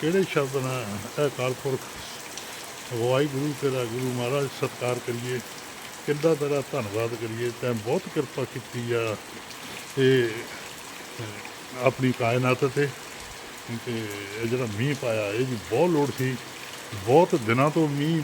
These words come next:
ਪਬਲਿਕ ਚਾਹੁੰਦੀ ਸੀ ਕਿ ਮੀਂਹ ਪਵੇ, ਮੀਂਹ ਪਵੇ, ਪਰ ਮੀਂਹ ਉੱਚਾ ਹੀ ਹੁੰਦਾ ਜਾ ਰਿਹਾ ਸੀ। ਆਹ ਮੈਂ ਤੁਹਾਨੂੰ ਅਸਮਾਨ ਦਿਖਾ ਲਾਂ, ਚਾਰੇ ਪਾਸੇ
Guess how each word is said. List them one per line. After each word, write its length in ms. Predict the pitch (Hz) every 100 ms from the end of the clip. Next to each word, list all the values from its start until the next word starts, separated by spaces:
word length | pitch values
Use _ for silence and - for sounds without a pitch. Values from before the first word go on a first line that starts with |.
| 131
ਪਬਲਿਕ 400 | 131 135 127 120
ਚਾਹੁੰਦੀ 240 | 120 147 135
ਸੀ 80 |
ਕਿ 60 | 135
ਮੀਂਹ 240 | 120 139 156
ਪਵੇ, 260 | 131 123 120
ਮੀਂਹ 220 | 131 165 -
ਪਵੇ, 280 | 117 117 110 - - -
ਪਰ 160 | 143 135
ਮੀਂਹ 340 | 127 160 147
ਉੱਚਾ 240 | 123 - 156
ਹੀ 60 |
ਹੁੰਦਾ 320 | 117 131 131 127
ਜਾ 200 | 123 127
ਰਿਹਾ 140 | 139
ਸੀ। 180 | 113 113 110 - - - -
ਆਹ 100 | 135
ਮੈਂ 200 | 139 135
ਤੁਹਾਨੂੰ 320 | 131 127 139 117
ਅਸਮਾਨ 380 | 117 113 127
ਦਿਖਾ 220 | 127 113 120
ਲਾਂ, 380 | 135 143 160 156 -
ਚਾਰੇ 220 | 139 135
ਪਾਸੇ 440 | 139 143 131 131